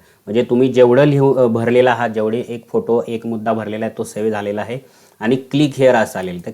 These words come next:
क्लिक हिअरवर आपण जाऊन क्लिक करायचं. परत आपण त्या पेजवर जाणार आहोत आणि इथं तुम्ही बघू शकता, आता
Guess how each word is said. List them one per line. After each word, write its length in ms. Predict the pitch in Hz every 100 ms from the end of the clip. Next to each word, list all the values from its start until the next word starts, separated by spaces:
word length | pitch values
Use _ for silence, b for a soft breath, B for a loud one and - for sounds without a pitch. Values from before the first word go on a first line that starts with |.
| -
क्लिक 220 | 147 170 175
हिअरवर 400 | 151 139 139 135
आपण 260 | 127 127
जाऊन 180 | 127 131
क्लिक 400 | 135 - 113 -
करायचं. 300 | 90 82 -
परत 220 | - 113
आपण 220 | 120 123 120
त्या 160 | 113
पेजवर 320 | 117 110 110
जाणार 240 | 110 107 107
आहोत 120 | 123 b b b b
आणि 160 | 113
इथं 160 | 113 131
तुम्ही 220 | 131 139
बघू 240 | 139 160 165
शकता, 340 | 147 - 113
आता 260 | 107 120